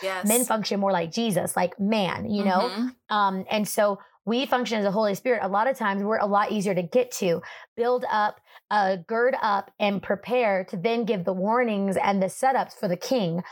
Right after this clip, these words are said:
Speaker 2: for the head. As we're the neck, the men are the head. Of course, the enemy's gonna try to break us the most, because when you break someone's neck, what happens? They die. The head cannot even function without, with a broken neck.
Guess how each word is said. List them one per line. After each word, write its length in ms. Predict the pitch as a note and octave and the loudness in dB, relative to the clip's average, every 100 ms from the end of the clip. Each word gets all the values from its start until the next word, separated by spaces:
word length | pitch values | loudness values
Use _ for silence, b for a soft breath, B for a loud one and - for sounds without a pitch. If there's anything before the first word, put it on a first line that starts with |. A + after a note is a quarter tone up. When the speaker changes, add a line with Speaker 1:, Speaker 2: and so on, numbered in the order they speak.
| B | B
Speaker 2:
for 80 | G#3+ | -2
the 120 | G3 | 0
head. 260 | G#3+ C#4+ - | 2 2 0
As 200 | G3 F#3 | -2 -2
we're 140 | A3+ | 0
the 100 | G#3 | 2
neck, 380 | F#3+ G3 - - B - | 4 4 2 -6 B -4
the 80 | G#3 | 0
men 160 | G#3 | 2
are 40 | G3+ | 2
the 120 | F#3 | 2
head. 280 | A3+ A3+ F3+ B B - | 2 2 0 B B -6
Of 120 | F#3+ | -2
course, 200 | A#3+ B3+ | 0 0
the 80 | B3 | 0
enemy's 220 | A3+ G#3+ | 0 0
gonna 120 | G#3+ | 0
try 140 | F#3+ G#3 | 0 0
to 80 | |
break 320 | F3+ - E4 - | 0 0 0 0
us 160 | G#3 | -2
the 100 | - | -2
most, 200 | F#3+ F#3 | 0 0
because 160 | G3+ G3+ | 0 -2
when 80 | G#3 | 0
you 80 | F#3 | 0
break 220 | G#3+ A3 | 0 0
someone's 260 | G3+ F#3 | 0 2
neck, 240 | F3+ A3 - | 2 0 0
what 140 | G3 | -2
happens? 500 | F3 C4+ - - A3 B B - | 0 0 -2 -4 -6 B B -2
They 140 | G#3 | -2
die. 540 | F3+ A#3 A#3+ - - b b _ | 0 0 0 -2 -8 b b _
The 120 | - G3 | -4 0
head 400 | A#3 B3+ A3 - | 2 2 0 -4
cannot 300 | - A3 G#3+ | -2 2 2
even 220 | G#3+ G3 | 0 0
function 400 | G3+ A#3+ - A3 | 0 0 0 0
without, 320 | G3 - G3+ | 2 2 2
with 160 | G3+ G3 | 2 0
a 40 | |
broken 360 | F3 F#3+ F#3 F#3 | 0 0 0 0
neck. 340 | B3+ D#4 - | 2 0 -4